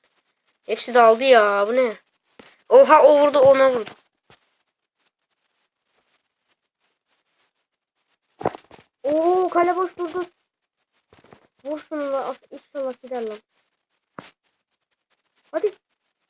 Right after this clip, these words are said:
Evet, gol. Bir sıfır öndeyim. Keşke iki gollüğünü ayarlasaydım lan. Beş golü ayarladım.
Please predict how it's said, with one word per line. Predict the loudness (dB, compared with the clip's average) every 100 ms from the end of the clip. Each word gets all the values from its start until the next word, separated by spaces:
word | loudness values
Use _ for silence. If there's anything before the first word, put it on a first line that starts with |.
| _ _ 0
Evet, | 2 2 0 0
gol. | 0 0 -4 _ _ _ -8 -6 -8 -18 -20 0
Bir | 4
sıfır | 4 4 4
öndeyim. | 4 6 4 2 -6 _ 0
Keşke | 4 6 4
iki | 4 6
gollüğünü | 6 8 8
ayarlasaydım | 8 6 4 2 2 0 -2
lan. | -4 -10 _ _ _ _ _ _ _ _ 2
Beş | 4
golü | 6 6
ayarladım. | 8 6 4 0 -4